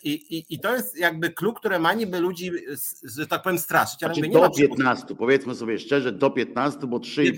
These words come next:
Speaker 1: Piętnastu,
Speaker 2: od łebka.
Speaker 1: tak. Y,
Speaker 2: E, e, e, e,
Speaker 1: a pięć płac minimalnych tam jest, tak, pięć, czyli piętnaście tysięcy pięćdziesiąt.
Speaker 2: Tak.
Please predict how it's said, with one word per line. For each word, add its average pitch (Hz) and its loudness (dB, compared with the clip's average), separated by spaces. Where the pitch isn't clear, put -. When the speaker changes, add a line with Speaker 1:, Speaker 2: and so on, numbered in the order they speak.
Speaker 1:
Piętnastu, 123 2
Speaker 2:
od 120 -2
łebka. 151 2
Speaker 1:
tak. - -16
Y, 139 -4
Speaker 2:
E, 131 4
e, - 4
e, 165 -2
e, - 4
Speaker 1:
a 180 8
pięć 185 0
płac 180 2
minimalnych 160 2
tam 107 -6
jest, 107 -8
tak, 107 -4
pięć, 143 -8
czyli 147 -4
piętnaście 147 2
tysięcy 120 -8
pięćdziesiąt. 101 -10
Speaker 2:
Tak. - -20